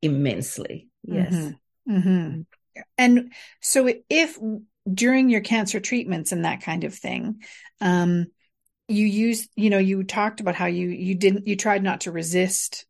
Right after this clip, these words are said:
Speaker 2: what was happening.
Speaker 1: Mm-hmm.
Speaker 2: And can you maybe share a little bit about what that looked like, that lack of resistance?
Speaker 1: Yeah. So just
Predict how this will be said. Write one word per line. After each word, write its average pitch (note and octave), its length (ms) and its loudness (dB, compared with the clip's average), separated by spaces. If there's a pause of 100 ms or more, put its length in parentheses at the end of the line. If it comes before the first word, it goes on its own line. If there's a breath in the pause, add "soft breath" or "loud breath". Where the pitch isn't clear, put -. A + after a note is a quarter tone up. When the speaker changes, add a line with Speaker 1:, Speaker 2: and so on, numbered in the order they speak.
(160)
Speaker 2:
what F3 220 0
was F3+ 120 -2
happening. E3 680 -6 (400 loud breath)
Speaker 1:
Mm-hmm. E3 100 -4
Speaker 2:
And G#3+ 320 2 (840)
can D4+ 160 0
you E4+ 120 -4
maybe C#4+ 260 0
share A3+ 240 4
a G3 40 4
little G3+ 280 2
bit A#3+ 200 2
about G3 280 0
what G3+ 180 -2
that F3+ 220 -2
looked G3 280 -10
like, A#3+ 360 -4 (340)
that F#3 280 -6
lack F3 360 -2
of F#3+ 140 -6
resistance? F#3+ 720 -6 (840)
Speaker 1:
Yeah. B3+ 380 2
So A#3+ 260 2
just A#3+ 440 -2